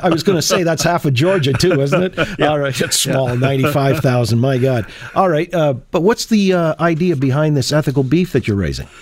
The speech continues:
Speaker 2: Well, <clears throat> I, uh, you know, when you get older, you know, sometimes you sit back and you sort of, uh, contemplating or thinking about what's the purpose of life, right? And so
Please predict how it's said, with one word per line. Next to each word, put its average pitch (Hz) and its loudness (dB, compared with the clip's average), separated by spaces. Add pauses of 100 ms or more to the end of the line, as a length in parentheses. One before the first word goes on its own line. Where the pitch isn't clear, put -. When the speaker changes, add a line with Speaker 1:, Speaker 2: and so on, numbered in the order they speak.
(240)
Speaker 2:
Well, 151 2
<clears throat> 117 -2
I, 117 -2
uh, 95 -4
you 175 0
know, 139 0
when 117 2
you 110 0
get 110 0
older, 107 0 (720)
you 110 -2
know, 104 0
sometimes 110 0
you 110 0
sit - -2
back 101 -4
and 92 -4
you 92 -6
sort 127 0
of, - -4
uh, 92 -2
contemplating 98 0
or 92 -4
thinking 104 0
about 95 -4 (180)
what's - -4
the 110 0
purpose - -6
of - -8
life, 82 -14 (600)
right? 104 -2
And 95 0
so 143 0